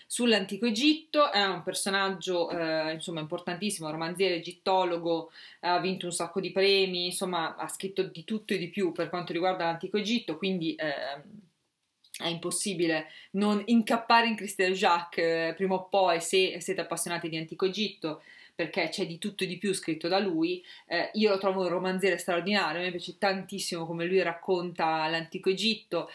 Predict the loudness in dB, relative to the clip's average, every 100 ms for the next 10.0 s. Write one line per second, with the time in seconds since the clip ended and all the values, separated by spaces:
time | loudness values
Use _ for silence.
0 | -16 -18 -12 -6 -4 -2 0 0 -2 0
1 | 2 4 2 0 -2 -2 -2 -4 0 2
2 | 2 2 0 0 0 2 2 2 -2 -2
3 | -4 -2 -2 -2 -4 -4 -2 0 -2 -2
4 | -4 -2 0 0 0 -2 -4 -2 0 2
5 | 2 -2 -8 -6 -4 2 2 2 -2 -2
6 | 0 -2 -2 -4 -2 0 -2 -4 -14 -20
7 | -4 -4 -2 -2 0 0 -2 0 0 0
8 | -4 -2 0 0 0 -10 -8 -4 -2 0
9 | 2 2 0 -2 -6 -6 -4 -2 -2 -4